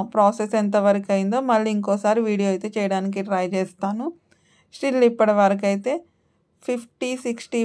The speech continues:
పర్సెంట్ వర్క్ అయితే అయిపోయింది. So, నెక్స్ట్ ఒక మంచి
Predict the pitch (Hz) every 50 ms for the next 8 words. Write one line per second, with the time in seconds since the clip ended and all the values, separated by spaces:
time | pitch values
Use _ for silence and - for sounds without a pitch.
0 | 233 226 226 214 202 202 196 196 - 226 226 233 226 208 202 196 180 175 175 180
1 | - 196 185 226 - 254 247 - - 240 226 226 202 - 233 214 214 208 202 196
2 | 208 220 - - _ _ _ _ _ _ _ _ _ _ _ _ _ _ _ -
3 | - - - - 220 214 214 196 - - 226 233 220 208 - - _ 247 233 233
4 | - - 226 214 214 208 202 208 220 - -